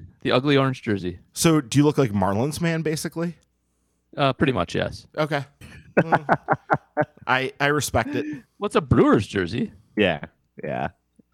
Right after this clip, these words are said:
Speaker 3: Well, hopefully it, it keeps working for you. I don't know.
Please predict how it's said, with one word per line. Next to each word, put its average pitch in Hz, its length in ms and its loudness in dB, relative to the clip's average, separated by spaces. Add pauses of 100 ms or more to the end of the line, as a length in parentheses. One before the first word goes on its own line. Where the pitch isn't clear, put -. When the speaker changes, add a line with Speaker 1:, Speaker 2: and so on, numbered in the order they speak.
(160)
Speaker 3:
Well, 87 400 -2
hopefully 101 400 -4
it, 85 160 -6
it 95 140 -8 (140)
keeps - 380 -16 (400)
working - 280 -12
for 60 200 -10
you. 60 160 -6 (160)
I 87 100 0
don't 80 160 -4
know. 67 200 -6